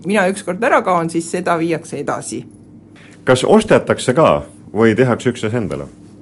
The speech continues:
Speaker 1: Tehakse endale hästi palju, aga nüüd on ka noored leidnud, äh, tee kinkimiseks.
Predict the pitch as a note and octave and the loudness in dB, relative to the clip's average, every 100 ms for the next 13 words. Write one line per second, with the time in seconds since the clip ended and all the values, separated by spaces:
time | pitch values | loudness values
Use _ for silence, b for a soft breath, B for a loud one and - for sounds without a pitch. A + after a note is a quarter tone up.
0 | - B3+ G4 D4 - G#3 F#4 A4+ G3+ F3+ | -4 0 2 2 0 0 0 0 2 2
1 | D#3+ C#3+ F#3 F#3 E3+ E3+ E3 D#3+ D#3 C#3 | 2 0 0 -2 -4 0 0 0 -2 -6
2 | - B B - G3+ G#3 G3+ G3 A#3 D4 | -10 B B -2 0 2 2 4 2 2
3 | A#3+ F#3+ F3+ G3 A3+ C#4+ F#3 A3 A#3 G#3+ | 0 0 0 0 2 2 2 2 2 2
4 | F#3 F3+ F3+ G3 F3+ E3+ E3 A#3+ A3 E3 | 0 0 -2 0 2 2 2 4 4 2
5 | D3+ - - B3 C4+ - C#3 C3 - - | 0 -8 0 4 4 2 -2 -4 -8 -12
6 | - - | -14 -18